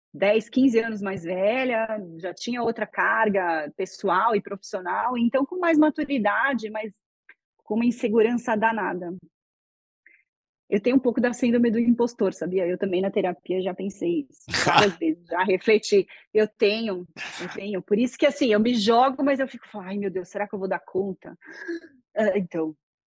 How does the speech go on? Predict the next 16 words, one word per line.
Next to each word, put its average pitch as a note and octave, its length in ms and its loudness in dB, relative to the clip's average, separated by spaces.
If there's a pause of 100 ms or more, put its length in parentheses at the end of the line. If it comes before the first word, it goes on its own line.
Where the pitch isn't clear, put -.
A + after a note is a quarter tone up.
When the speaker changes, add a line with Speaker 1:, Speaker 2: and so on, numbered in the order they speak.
(100)
Speaker 1:
então, G#3 640 0 (140)
eu F#3+ 100 -8
tô G3+ 120 0
trabalhando A#3 480 6
isso, A3+ 360 -2
inclusive, F#3 640 -6
né? F3 360 -8
Speaker 2:
Ah, F3 160 0
Speaker 1:
Parece F#3+ 260 -4
Speaker 2:
legal. - 0 -
Speaker 1:
que, G#3 260 -10 (580)
né, G3 180 0
parece G3 400 -2
que - 100 -2
a G3 40 0
coisa, G#3+ 360 2